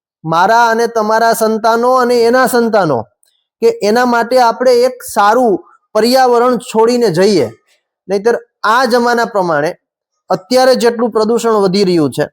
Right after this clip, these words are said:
શ્વાસ લેવાની અંદર તકલીફ પડી રહી છે. દિલ્હી જેવા મહાનગરોની અંદર તો રોજ આપણે સમાચાર સાંભળીએ છીએ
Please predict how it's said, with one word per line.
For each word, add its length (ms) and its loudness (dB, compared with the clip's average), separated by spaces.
શ્વાસ 340 0
લેવાની 460 0
અંદર 280 0
તકલીફ 480 -4
પડી 160 0
રહી 220 0
છે. 180 0
દિલ્હી 340 -2
જેવા 300 2
મહાનગરોની 760 0
અંદર 280 -2
તો 180 0
રોજ 360 2
આપણે 260 -2
સમાચાર 440 -2
સાંભળીએ 520 0
છીએ 140 -4